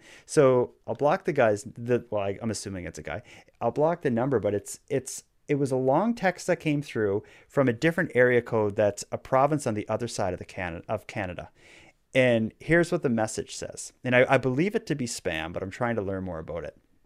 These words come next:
So randomly, I get a message. Uh, it says,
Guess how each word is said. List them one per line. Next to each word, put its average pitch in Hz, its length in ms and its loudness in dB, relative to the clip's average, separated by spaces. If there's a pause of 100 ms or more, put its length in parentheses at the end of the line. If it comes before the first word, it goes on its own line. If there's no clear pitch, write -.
(500)
So - 160 2
randomly, 151 460 6
I 139 80 8
get 127 160 4
a 131 40 4
message. 110 600 -2 (720)
Uh, 95 260 -2
it 110 140 0
says, 98 400 0